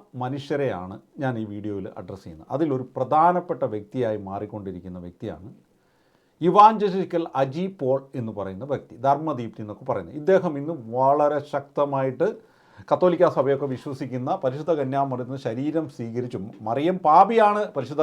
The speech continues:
കന്യാമറിയം പാപിയാണെന്നാണ് ഇയാളുടെ നിലപാട്. പക്ഷെ പരിശുദ്ധ കന്യാമറിയം, ആ,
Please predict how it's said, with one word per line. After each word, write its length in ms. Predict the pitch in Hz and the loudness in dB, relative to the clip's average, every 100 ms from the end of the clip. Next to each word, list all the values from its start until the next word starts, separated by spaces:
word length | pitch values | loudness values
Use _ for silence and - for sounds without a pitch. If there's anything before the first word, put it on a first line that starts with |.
| 147 | 0
കന്യാമറിയം 500 | 147 175 175 180 156 | 0 0 0 -2 2
പാപിയാണെന്നാണ് 640 | 151 165 180 175 175 180 180 160 | 2 4 4 2 2 0 -2 -4
ഇയാളുടെ 360 | - 151 147 135 | 2 2 2 0
നിലപാട്. 380 | 123 117 98 113 - _ _ _ _ _ _ _ - | 0 2 0 -2 -8 _ _ _ _ _ _ _ 4
പക്ഷെ 180 | 202 208 180 | 4 4 0
പരിശുദ്ധ 260 | 175 214 180 | 2 2 2
കന്യാമറിയം, 800 | 170 170 170 165 160 160 175 240 - _ _ _ _ _ _ _ _ _ | 2 4 4 6 4 4 4 2 -2 _ _ _ _ _ _ _ _ _
ആ, 20 | - | -2